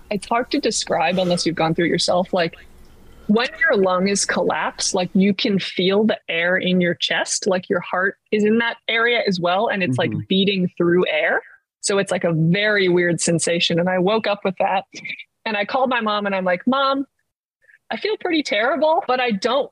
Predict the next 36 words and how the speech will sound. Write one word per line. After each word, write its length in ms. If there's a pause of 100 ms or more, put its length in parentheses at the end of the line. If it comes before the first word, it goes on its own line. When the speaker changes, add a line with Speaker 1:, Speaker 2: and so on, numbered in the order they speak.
(120)
Speaker 1:
wanna 460
go 220
to 80
the 100
hospital 680
in 140
a 60
place 600
where, 260
like, 320 (220)
we're 240
not 220
insured." 880 (480)
Like, 220 (100)
we 120
would 140
go 120
to 60
Kaiser 280
Permanente, 440
but 120 (100)
Kaiser 240
Permanente 500
North 280
and 140
South 300
are 120
different. 500
So 260
all 160
this 200
stuff. 320 (720)
And 120
I 60
was 120
like, 220